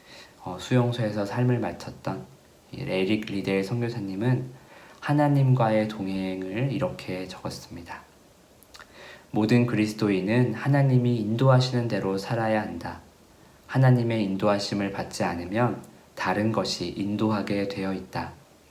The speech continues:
마음속에 뭔가 할 일이 느껴지거든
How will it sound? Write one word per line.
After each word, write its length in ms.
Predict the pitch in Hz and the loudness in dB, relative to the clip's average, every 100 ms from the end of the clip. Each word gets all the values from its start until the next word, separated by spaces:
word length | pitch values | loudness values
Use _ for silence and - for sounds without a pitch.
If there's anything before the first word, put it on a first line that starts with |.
| - - - - - - | -20 -20 -20 -20 -20 0
마음속에 540 | 101 110 123 127 120 | 4 6 4 4 4
뭔가 420 | 107 98 104 110 113 | 4 2 0 2 4
할 220 | 139 139 | 4 4
일이 160 | 131 120 | 4 4
느껴지거든 800 | 98 107 104 95 87 98 98 | 2 -2 -2 -4 -6 -4 -6